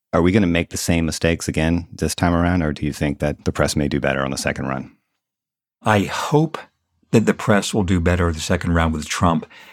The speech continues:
Speaker 2: And I sort of think that too, for the same reasons you're saying. I'm careful to note and quick to note here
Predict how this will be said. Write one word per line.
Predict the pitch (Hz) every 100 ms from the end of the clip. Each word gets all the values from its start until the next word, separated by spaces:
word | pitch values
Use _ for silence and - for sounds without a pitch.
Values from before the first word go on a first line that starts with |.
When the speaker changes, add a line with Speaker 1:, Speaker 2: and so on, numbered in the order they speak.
| - _ -
Speaker 2:
And | 110 104
I | 123 101
sort | - - 127
of | 107 90
think | - - - 135 107 -
that | 104 87 -
too, | - 92 78 73 - - - _
for | - 160 95
the | 90 98
same | - 95 90
reasons | 90 82 78
you're | 82 80
saying. | - 82 80 78 - - - -
I'm | 101 90
careful | - 165 151 - 120 104 110
to | - 120
note | 98 95 98
and | 87 82
quick | - 123 110
to | 104
note | 87 87
here | 76 85 82 82